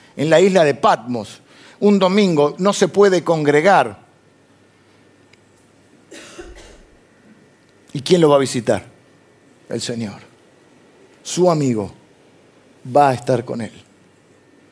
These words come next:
Y decirle, "Quiero que cuides a la iglesia." De ahí salen los siete mensajes a la iglesia. Todavía hay tarea para vos, no importa la edad que tengas. Pero primero lo va a ver porque es su amigo. Y es el discípulo de amor, hijitos míos.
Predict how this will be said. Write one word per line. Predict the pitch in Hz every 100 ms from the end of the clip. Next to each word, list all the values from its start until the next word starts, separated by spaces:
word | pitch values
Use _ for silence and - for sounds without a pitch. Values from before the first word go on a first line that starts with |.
| _ _ _ _ _ _ _ _ _ _ _ _ _ _ _ _ _ _ _ _ _ _ -
Y |
decirle, | 147 147 160 160 147 - -
"Quiero | - 156
que | 139
cuides | 123 151 135 131
a |
la | 117
iglesia." | 117 123 104 107
De | 113
ahí | 131
salen | 139 127
los | 107
siete | 143 127
mensajes | 113 104 113 110
a | 104
la | 95
iglesia. | 90 87 - _ -
Todavía | - 139 135 165 156
hay | 135
tarea | 120 131 135
para | 104 110 110
vos, | 107 98
no | 135
importa | 127 117 139
la | 120
edad | 117
que | 113
tengas. | 101 107 98 95 - - _ _ _ _ _ _ _ -
Pero | 131
primero | 127 170 220
lo | 170
va | 160
a |
ver | 190
porque | 165 143
es | 156
su | 127
amigo. | 120 131 110 98 101 _ _ _ _ _ _ _ _ _ _ _ _ _ _ _ -
Y | 190
es | 196
el | 180
discípulo | 147 190 147 151 135
de |
amor, | 131 190 226 156 120 117
hijitos | 135 190 147 123
míos. | 180 196 190